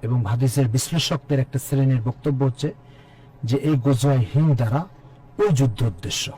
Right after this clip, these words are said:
কেউ কেউ বলেছেন যে মোহাম্মদ বিন কাসিম রাজা দাহিরকে হত্যা করে পাকিস্তানের দেবল বন্দরে যে, আহ, ইসলামের পতাকা উড্ডীন করেছিলেন, সেটাই ভারতের এই যুদ্ধ তার উদ্দেশ্য।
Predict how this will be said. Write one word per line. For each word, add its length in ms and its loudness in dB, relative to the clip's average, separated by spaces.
কেউ 140 0
কেউ 180 0
বলেছেন 380 -2
যে 140 -4
মোহাম্মদ 440 -2
বিন 300 -6
কাসিম 520 -2
রাজা 460 0
দাহিরকে 460 0
হত্যা 360 -2
করে 260 -4
পাকিস্তানের 640 -2
দেবল 320 2
বন্দরে 500 2
যে, 260 0
আহ, 500 0
ইসলামের 540 0
পতাকা 380 -2
উড্ডীন 380 0
করেছিলেন, 600 -2
সেটাই 520 -2
ভারতের 380 2
এই 60 2
যুদ্ধ 340 0
তার 180 0
উদ্দেশ্য। 460 -6